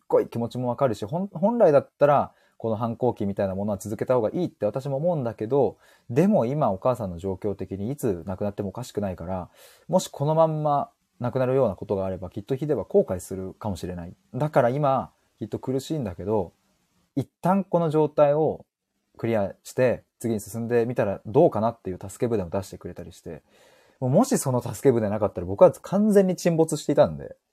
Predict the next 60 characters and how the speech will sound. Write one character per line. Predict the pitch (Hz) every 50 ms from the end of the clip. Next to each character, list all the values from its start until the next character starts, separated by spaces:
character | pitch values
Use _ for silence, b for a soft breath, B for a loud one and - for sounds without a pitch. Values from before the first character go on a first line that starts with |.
| _ _ -
て | - 143
い |
う | 135 127
こ | - 143
と | 139 143
を | 110 90 76 - - 101
お |
ば | 104 104 104
ん、 | 104 - -
ま | 107 101
あ、 |
手 | - 107
紙 | 110 123 135 127
に | 107
も | 87 - -
書 | 151
い | 151
た | - 87
ん | 78
で | 78
す | - -
け | - -
ど、 | - 82 - - B B B B B B B B B B B
だ | - 110
か | -
ら | 98 90
本 | 120 170 185 - _ -
当 | - 180
に | 165 151
感 | - - 156 139
謝 | 117 - 101 92
し | -
て | - 92
る | 85 82
し、 | - - 90 85 - _ _ _ _ _ _ _ _ _ _ _ _ _ _ _ _ b b b b b -
だ | 139 135
か | 135 120
ら | 117
で | 139 139
も | 123
自 | 107 107 135
分 | 151 202 247 262 262 254
の | 254 240
そ | - 233 220
う | 220 220
い | 220 220
う | 214
モ | 196 190 190
ヤ | 196 190
モ | 190 196
ヤ | 196 190
と | - -
か | - 92 92 90 82 67 -
は、 | 107 117 120 113 95 82 - - _ _ _ _ _ _ -
あ | - 104 95 95 92
の、 | 90 90 87 87 - -
や | - -
っ | - _ -
ぱ、 | - 101 90 85 - - _ _ _ _ _ _ _ _ _ _ _ _ _ _ _ _ -
一 | 135 127